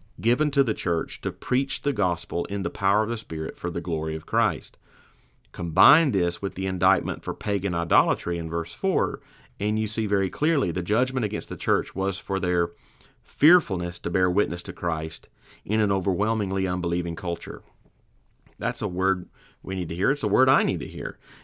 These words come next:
Even the apostles in that first generation of the church had to pray for God to empower them, for example, in Acts four twenty-nine, to continue to speak the word with all boldness. And in that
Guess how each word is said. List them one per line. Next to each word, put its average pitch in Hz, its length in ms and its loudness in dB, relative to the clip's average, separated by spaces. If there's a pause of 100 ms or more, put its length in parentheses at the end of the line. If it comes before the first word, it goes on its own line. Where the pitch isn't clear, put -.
(100)
Even 117 540 2
the 110 160 0
apostles 104 640 0
in 87 100 0
that 90 200 -2
first 98 260 0
generation 92 520 -2
of 82 100 -4
the 82 80 -4
church - 360 -2
had 95 220 -2
to 80 60 -4
pray 113 760 0 (320)
for 95 220 -2
God 92 340 0
to 98 140 -4
empower 104 640 0
them, 85 220 -2
for 82 140 -4
example, 87 340 -4
in 82 80 -4
Acts 87 280 -6
four 87 220 -4
twenty-nine, 92 580 0
to 95 160 -6
continue 117 560 -4
to 101 80 -2
speak 95 340 -4
the 82 80 -4
word 87 420 0 (460)
with 95 160 0
all 90 180 2
boldness. 92 840 0 (680)
And 110 440 -2
in 104 180 0
that 101 220 0